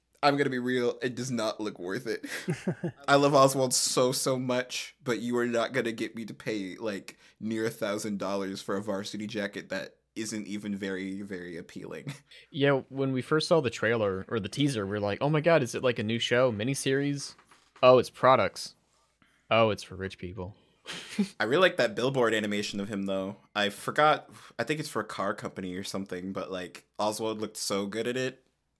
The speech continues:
Speaker 1: and he went from t-, he went from his black and white to, like, a fully shaded, uh, in color version. It just looked really cool. I hope they release an H D version of it
Speaker 2: It reminds
Speaker 1: somewhere.
Speaker 2: me of that scene from SpongeBob where he's like,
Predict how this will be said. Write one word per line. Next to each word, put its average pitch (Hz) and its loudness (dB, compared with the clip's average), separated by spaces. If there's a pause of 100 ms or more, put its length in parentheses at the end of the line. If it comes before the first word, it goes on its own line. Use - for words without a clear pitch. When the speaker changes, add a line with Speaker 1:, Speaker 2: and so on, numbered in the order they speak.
(140)
Speaker 1:
and 107 -4
he 107 -2
went 107 -6
from 98 -6
t-, - -12 (160)
he - -10
went 113 -6
from 104 -6
his 101 -10
black 101 -6
and 101 -6
white 98 -8
to, 101 -6
like, 87 -10
a 80 -10 (840)
fully 104 -6
shaded, 98 -6 (480)
uh, 85 -8
in 98 -6
color 98 -6
version. 98 -6 (280)
It 110 -10
just 151 -6
looked 92 -12
really 82 -10
cool. 87 -10
I 87 -10
hope 98 -10
they 87 -10
release 87 -12
an 82 -12
H 80 -14
D 92 -10
version 87 -8
of 85 -10
it 80 -12
Speaker 2:
It 139 0
reminds 123 -2
Speaker 1:
somewhere. 147 -6
Speaker 2:
me - -2
of 131 -8
that 120 0
scene 110 -2
from 107 -8
SpongeBob 104 -2
where 104 -6
he's 101 -4
like, 104 0